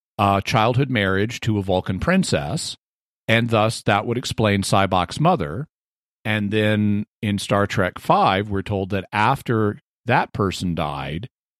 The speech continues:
he married Amanda and had Spock. And we know from Journey to Babel,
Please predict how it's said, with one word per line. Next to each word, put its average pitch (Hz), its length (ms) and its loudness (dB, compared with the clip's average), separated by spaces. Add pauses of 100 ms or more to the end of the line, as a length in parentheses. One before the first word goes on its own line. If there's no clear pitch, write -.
he 117 100 0
married 95 340 2
Amanda 110 720 2
and 98 160 -4
had 87 300 -4
Spock. 92 540 -2
And 98 120 -8
we 98 140 -4
know 107 240 2
from 98 240 -4
Journey 107 320 0
to 95 100 -2
Babel, 92 640 0